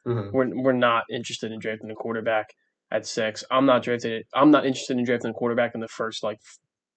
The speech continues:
Speaker 2: five rounds.
Speaker 1: Yeah.
Speaker 2: I don't want it. I, let's not do it. Let's not play the game. Let's not cause another controversy. Let's move on. Jalen Hurts is the guy for now,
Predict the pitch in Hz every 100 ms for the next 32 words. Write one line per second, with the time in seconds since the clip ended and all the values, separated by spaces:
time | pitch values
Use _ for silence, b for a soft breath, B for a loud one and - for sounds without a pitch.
0 | _ - 113 113 110 104 104 101 101 -
1 | - _ 117 113 101 104 - - 120 123
2 | 120 120 123 123 - 117 110 - - 87
3 | 117 - 123 135 131 135 131 120 - 127
4 | 120 135 131 131 135 135 123 113 123 113
5 | 123 120 120 120 - 127 117 120 117 113
6 | 120 110 - _ _ _ _ 113 110 117
7 | 120 120 117 117 113 113 117 120 120 120
8 | 120 113 113 113 120 117 113 110